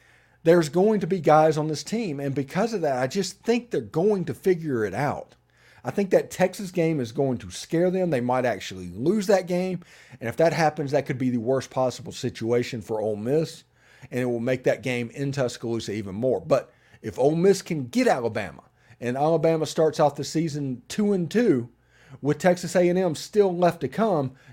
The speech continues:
you're looking at a situation where Alabama may not be as good as we think they are going to be. I think there's a situation where Alabama can win ten games next year. I think there's a situation where they can win seven.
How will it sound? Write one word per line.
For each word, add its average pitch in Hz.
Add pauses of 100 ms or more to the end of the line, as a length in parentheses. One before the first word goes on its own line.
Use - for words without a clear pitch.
you're 139
looking 180
at 143
a 135
situation 147
where 117
Alabama 120
may 113
not 113
be 113
as 98
good 113 (280)
as 110
we 110
think 117
they 107
are 104
going 98
to 98
be. 87 (1900)
I 131
think 220
there's 190
a 131
situation 190
where 143
Alabama 143
can 113
win 113
ten 170
games 160
next 160
year. 170
I 135
think 135
there's 131
a 120
situation 139
where 117
they 117
can 107
win 107
seven. 87